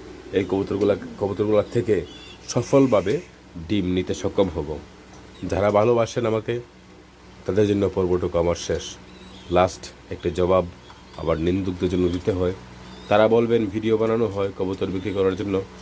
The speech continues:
কবুতরকে সেল দেওয়ার জন্য, কবুতর সেল দেওয়ার জন্য ভিডিও বানানো হয়, কবুতর বিক্রি করার জন্য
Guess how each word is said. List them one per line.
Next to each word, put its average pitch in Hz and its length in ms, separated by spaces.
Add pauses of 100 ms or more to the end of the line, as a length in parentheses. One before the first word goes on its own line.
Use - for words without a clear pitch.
(300)
কবুতরকে 90 520 (260)
সেল 107 280
দেওয়ার 101 240
জন্য, 98 280 (2750)
কবুতর 107 300
সেল 117 260
দেওয়ার 117 220
জন্য 110 280 (560)
ভিডিও 101 320
বানানো 104 260
হয়, 92 240
কবুতর 92 240
বিক্রি 98 300
করার 101 240
জন্য 95 260